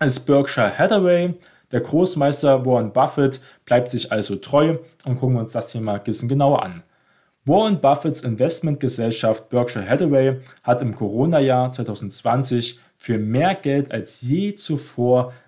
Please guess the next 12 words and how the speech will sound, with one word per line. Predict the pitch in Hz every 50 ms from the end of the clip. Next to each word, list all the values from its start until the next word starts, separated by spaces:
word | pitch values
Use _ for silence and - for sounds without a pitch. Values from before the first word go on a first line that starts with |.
| _ _ _
eigene | _ 120 127 151 156 160 - 175 160 151 - -
Aktien | 175 - - - - - 120 104
zurückgekauft. | - 104 101 - - - - 98 95 92 - - - - _ _ _ _ _ _ _ -
Insgesamt | 185 185 190 190 156 170 165 165 160 160
gab | - 143 131 -
das | - 131 127 -
Konglomerat | - 151 143 - 139 117 104 98 95 - 113 117 131 143 143 - - - - _ _ _ _ _
vierundzwanzig | - 170 185 190 180 170 165 - - - 131 127 131 131 127 135 127 -
Komma | - 123 110 110 117 120
sieben | - - - 147 156 147 160 151 147 147 -
Milliarden | - 127 120 117 117 110 107 107 104 - 101 98
Dollar | 127 135 156 160 151 143 135 -